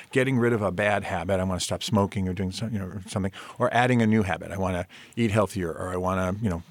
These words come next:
practice mindfulness." And all of the research says it, you fail because you take too big a step. And then when you can't re-,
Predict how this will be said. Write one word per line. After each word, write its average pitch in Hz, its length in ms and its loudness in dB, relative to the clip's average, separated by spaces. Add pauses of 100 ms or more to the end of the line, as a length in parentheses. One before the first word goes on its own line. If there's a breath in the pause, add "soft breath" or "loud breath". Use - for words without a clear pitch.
practice - 340 -2
mindfulness." 98 540 -2 (720 loud breath)
And 135 120 4
all 156 260 8
of 147 100 4
the 131 120 6
research 113 420 2
says 107 260 2
it, 117 140 -2 (280)
you 117 420 4
fail 131 480 4
because 113 500 0
you 98 80 -2
take 98 340 -2
too 135 380 4
big 117 340 0
a - 60 -10
step. - 460 -2 (580 soft breath)
And 220 140 4
then 202 160 4
when 208 120 2
you 208 140 0
can't 127 400 0
re-, 110 160 0